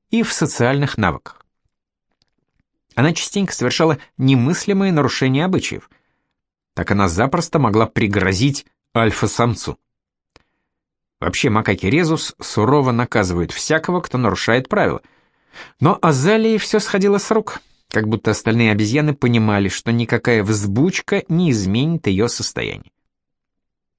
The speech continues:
Мы, люди-наблюдатели, любили Азалию за ласковый нрав, и, кажется, члены обезьяньей стаи тоже ее любили. Она умерла естественной смертью в возрасте трех лет.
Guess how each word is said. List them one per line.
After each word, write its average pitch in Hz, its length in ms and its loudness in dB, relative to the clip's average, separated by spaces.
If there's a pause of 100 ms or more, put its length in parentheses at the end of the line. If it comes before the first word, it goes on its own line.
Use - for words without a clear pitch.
Мы, 165 400 0 (200)
люди-наблюдатели, 110 1080 0 (420)
любили 143 580 2
Азалию 175 540 2
за 139 260 0 (160)
ласковый 160 540 0
нрав, 185 340 -2 (680)
и, 143 40 -10
кажется, 127 380 0
члены 127 440 2
обезьяньей 113 600 0
стаи 175 320 0
тоже 170 520 2
ее 110 180 2
любили. 117 380 0 (840)
Она 196 180 2
умерла 180 360 2
естественной 107 800 0
смертью 185 720 0
в 104 160 0
возрасте 147 560 2
трех - 380 0
лет. - 280 -12